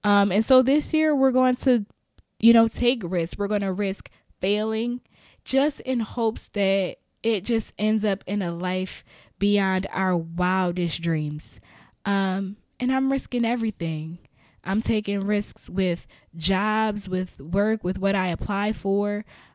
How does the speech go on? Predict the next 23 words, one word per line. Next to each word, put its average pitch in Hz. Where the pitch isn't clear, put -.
Um, 160
I'm 190
taking 196
risks 190
with 180
friends, 233
like, 190
just 208
throwing 226
myself 202
into 202
friendships 196
and 170
throwing 233
myself 226
into, 185
you 185
know, 170
potential 208
relationships. 196
Like, 196
I'm 254
just 233